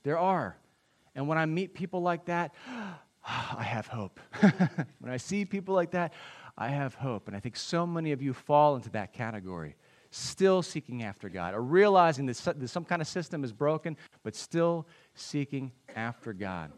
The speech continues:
And so John the Baptizer, John the Baptist was one of those guys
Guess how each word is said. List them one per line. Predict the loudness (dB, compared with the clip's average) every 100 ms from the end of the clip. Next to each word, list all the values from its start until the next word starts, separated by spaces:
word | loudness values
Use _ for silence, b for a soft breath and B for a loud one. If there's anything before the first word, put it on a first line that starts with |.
| -20 b b b b b b -14
And | -8
so | -8
John | -2 6 8 8 8 4 -2 -2
the |
Baptizer, | 6 6 6 4 6 6 2 0
John | 2 2 2
the |
Baptist | 4 6 6 0 -10 -6
was | -6
one | -4 -2
of | 0
those | 0 0 0
guys | 0 0 -4 -10 -14